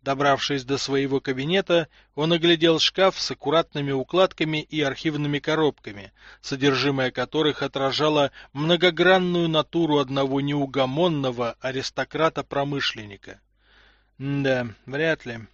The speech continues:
С другой стороны, наблюдение за известным оружейным магнатом, талантливым изобретателем и предприимчивым коммерсантом принесло ему определенную известность у высокого начальства. И даже... Хм, незаменимость?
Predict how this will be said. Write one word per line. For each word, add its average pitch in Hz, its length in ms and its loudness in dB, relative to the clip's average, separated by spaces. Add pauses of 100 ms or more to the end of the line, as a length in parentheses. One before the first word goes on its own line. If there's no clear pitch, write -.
(560)
С 127 100 -12
другой 143 320 2
стороны, 175 680 0
наблюдение 180 680 0
за 151 200 0
известным 147 560 0
оружейным 143 560 2
магнатом, 135 720 -2 (240)
талантливым 151 760 2
изобретателем 135 800 -2 (220)
и 147 80 -6
предприимчивым 180 960 0
коммерсантом 131 840 -2 (320)
принесло 170 480 2
ему 190 280 6
определенную 170 920 4
известность 151 680 -2
у 143 40 -4
высокого 156 480 -4
начальства. 131 680 -6 (260)
И 123 140 -10
даже... 151 680 4 (340)
Хм, 120 280 -8 (280)
незаменимость? 117 1040 -6